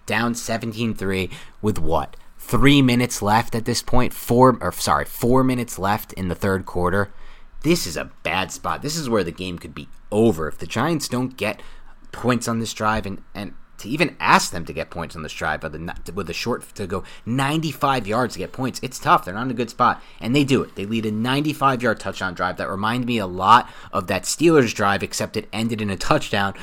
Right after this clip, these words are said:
where the Steelers drive ended in that weird rollout play call on second and three that Jones threw the interception on. But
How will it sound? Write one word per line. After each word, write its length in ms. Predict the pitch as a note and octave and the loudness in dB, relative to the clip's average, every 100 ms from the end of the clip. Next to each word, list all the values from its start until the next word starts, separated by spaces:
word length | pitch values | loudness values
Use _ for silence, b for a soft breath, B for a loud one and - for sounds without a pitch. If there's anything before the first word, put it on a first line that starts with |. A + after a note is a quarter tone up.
| B | B
where 100 | - | -4
the 60 | A2 | -4
Steelers 380 | - C#3+ C#3+ A2+ | 2 6 6 6
drive 280 | G#2+ G2+ E2+ | 2 2 0
ended 320 | G2+ F#2+ F#2+ | -4 -2 -2
in 140 | F#2 F#2 | -2 0
that 200 | F2 E2+ | -2 -2
weird 400 | G2+ G#2 G2+ F2+ | -2 2 2 0
rollout 580 | F#2+ G2 G2 F#2 F#2+ - | -2 0 0 0 -2 -6
play 240 | - G2+ | -6 -6
call 240 | F#2+ F#2 F2 | -4 -4 -2
on 160 | D#2 | -4
second 320 | E2 G2 - F#2 | -4 -6 -6 -8
and 160 | E2 | -6
three 380 | F2+ F#2+ E2+ - B B | -4 -2 -2 -4 B B
that 140 | - F2+ | -10 -6
Jones 340 | G2 F#2 E2+ | -6 -4 -6
threw 200 | - G2 | -6 -4
the 120 | E2+ | -4
interception 580 | E2+ E2 - A2 - - | -6 -6 -2 -2 -2 -8
on. 220 | C#2+ C2+ | -10 -10
But 200 | E2 G2 | -6 -6